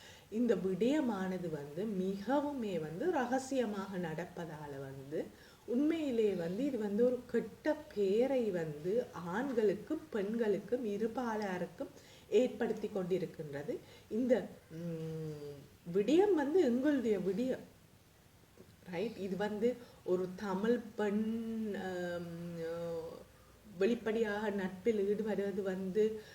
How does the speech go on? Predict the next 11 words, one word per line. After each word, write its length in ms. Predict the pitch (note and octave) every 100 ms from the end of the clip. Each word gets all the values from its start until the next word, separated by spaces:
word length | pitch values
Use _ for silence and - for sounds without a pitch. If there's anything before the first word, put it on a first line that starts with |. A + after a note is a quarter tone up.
| - -
ஆம், 720 | D#3 E3 E3 E3+ E3 D#3+ D#3 E3 -
பிழை 460 | B3 A3 A#3 A3+ -
என்று, 580 | G#3 G3 G#3 F#3 F#3 - -
அ, 260 | E3+ E3+ E3
சொல்லும் 680 | E3+ - G3+ A3 A#3 A3 -
அதே, 540 | F3+ E3+ G#3 A3+ A#3 - - -
அ, 40 | E3 D#3+ D3 D3+
சமுதாயம் 880 | E3 - G3 F#3 A3+ A#3 A3 G#3 F#3+
வந்து, 500 | F3 D#3+ C#3 D#3+ G3 D4 - - - -
அ, 220 | E3 F#3 F3+ -
தங்களுடைய 840 | G3 G3+ C4 D4 C#4 G#3+ G#3+ F#3